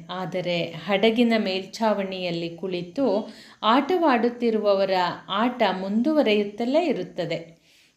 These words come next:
ಹಡಗು ತನ್ನ ಪ್ರಯಾಣವನ್ನು ಮುಂದುವರೆಸುತ್ತಲೇ ಇರುತ್ತದೆ. ನಾವು ಹಡಗಿನ ಪ್ರಯಾಣಿಕರಲ್ಲಿ ಒಬ್ಬರಲ್ಲವೇ?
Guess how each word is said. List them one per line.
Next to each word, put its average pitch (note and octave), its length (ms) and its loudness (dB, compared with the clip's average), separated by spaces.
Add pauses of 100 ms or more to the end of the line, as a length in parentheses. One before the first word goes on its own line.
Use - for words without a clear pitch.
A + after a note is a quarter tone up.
ಹಡಗು B3+ 540 4
ತನ್ನ G#3 320 -2 (140)
ಪ್ರಯಾಣವನ್ನು G3+ 800 0
ಮುಂದುವರೆಸುತ್ತಲೇ G3+ 1040 0
ಇರುತ್ತದೆ. E3 680 -4 (1400)
ನಾವು G#3 380 4
ಹಡಗಿನ G#3+ 460 0 (340)
ಪ್ರಯಾಣಿಕರಲ್ಲಿ F#3 1000 -4
ಒಬ್ಬರಲ್ಲವೇ? E3 1000 -2